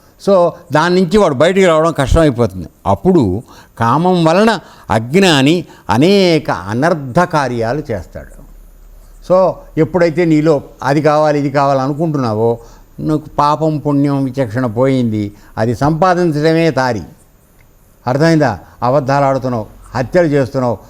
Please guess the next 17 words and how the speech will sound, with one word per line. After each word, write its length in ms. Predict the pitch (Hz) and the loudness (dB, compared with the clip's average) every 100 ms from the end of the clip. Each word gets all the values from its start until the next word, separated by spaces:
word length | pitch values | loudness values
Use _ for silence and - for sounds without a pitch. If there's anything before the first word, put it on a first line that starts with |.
| - | -10
ఇంకేదైనా 480 | 165 151 190 196 196 | -8 0 2 2 2
చేస్తున్నావు, 520 | 175 160 147 151 127 95 - - | 2 0 0 -2 -4 -6 -12 -4
సంపాదించడమే 760 | 175 202 208 202 175 175 170 | -2 0 0 0 0 0 0
నీకు 180 | 175 135 | 0 0
పని. 180 | 98 90 - 147 | -4 -10 -10 -4
నువ్వు 200 | 151 151 | -4 -2
కోరుకున్నది 640 | 156 196 202 180 185 208 | 0 2 0 0 0 0
పొందాలి, 460 | 143 147 160 147 101 - _ _ _ _ _ _ _ _ _ | 0 0 0 -2 -4 -16 _ _ _ _ _ _ _ _ _
అది 80 | 123 | -2
ఎవరైనా 380 | 120 131 131 127 | 0 0 0 -4
సరే. 180 | 107 82 - - _ _ _ _ _ _ _ _ _ _ _ _ - | -6 -12 -14 -20 _ _ _ _ _ _ _ _ _ _ _ _ 0
So 40 | 185 | 2
ఆ 140 | 156 | 4
విధంగా 300 | 151 135 135 | 2 2 2
అయిపోతున్నాడు. 480 | 117 110 104 92 90 - - - | 0 0 -4 -4 -8 -14 -16 -2
ఇంద్రియాల 560 | 113 135 156 160 147 147 | 2 2 2 2 2 0
కోసుడై 680 | 120 123 110 151 185 220 | -2 -4 0 2 2 0